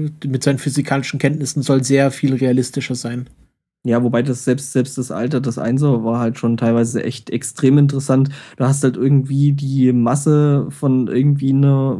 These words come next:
Speaker 2: Sonne oder sowas um wirklich bloß ein paar Prozentpunkte erhöht oder, oder, äh, äh, dezimiert und, äh, das war halt krass, was das halt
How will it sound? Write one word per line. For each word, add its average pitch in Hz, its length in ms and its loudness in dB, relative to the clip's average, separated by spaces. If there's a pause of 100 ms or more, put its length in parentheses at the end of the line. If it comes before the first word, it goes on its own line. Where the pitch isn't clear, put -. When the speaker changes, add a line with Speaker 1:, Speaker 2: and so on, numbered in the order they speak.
(120)
Speaker 2:
Sonne 151 380 2
oder 147 200 4
sowas 139 380 0
um 131 420 2
wirklich 143 260 2
bloß 143 220 0
ein 139 140 2
paar 139 260 -2
Prozentpunkte 143 720 -2
erhöht 131 380 2
oder, 135 300 0
oder, 127 320 0 (420)
äh, 160 60 2 (560)
äh, 113 60 -2 (840)
dezimiert 135 600 2
und, 123 440 -2
äh, - 220 -18
das 131 200 -14
war 127 100 -4
halt 131 140 -4
krass, - 280 -2
was 139 160 -2
das 139 100 -6
halt 127 160 0